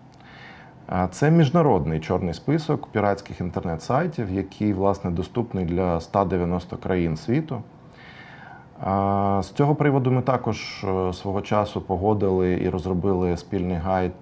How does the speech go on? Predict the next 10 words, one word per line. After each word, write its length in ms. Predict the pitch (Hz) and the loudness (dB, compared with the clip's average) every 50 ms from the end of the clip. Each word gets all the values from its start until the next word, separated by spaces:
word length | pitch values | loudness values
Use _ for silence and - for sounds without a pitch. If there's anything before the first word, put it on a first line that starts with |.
| - - | -10 -6
е, 200 | 85 85 85 82 | -4 -4 -4 -4
з 180 | 78 - - | -6 -8 -6
E 300 | 90 87 85 82 87 85 - - - - - - - - - | -4 -2 -2 0 0 -2 -4 -6 -12 -18 -20 -20 -16 -6 -2
I 240 | 95 92 90 87 78 | -2 0 0 0 0
B 200 | 90 85 85 87 | 0 -2 -2 -2
Ukraine, 440 | - - 131 147 156 165 170 165 170 - - - - - - - - - - - - - - - | -2 -2 0 0 0 0 -2 -2 -4 -8 -12 -20 -20 -20 -20 -20 -20 -20 -20 -20 -20 -20 -16 -8
е, 280 | - 101 98 98 95 95 | -4 -2 0 0 0 0
для 180 | 87 87 98 101 | 0 0 0 0
того, 280 | 196 - 139 131 131 | 2 0 0 0 0
щоб 340 | 120 - - 110 107 101 101 | -2 -2 -2 -2 -2 0 2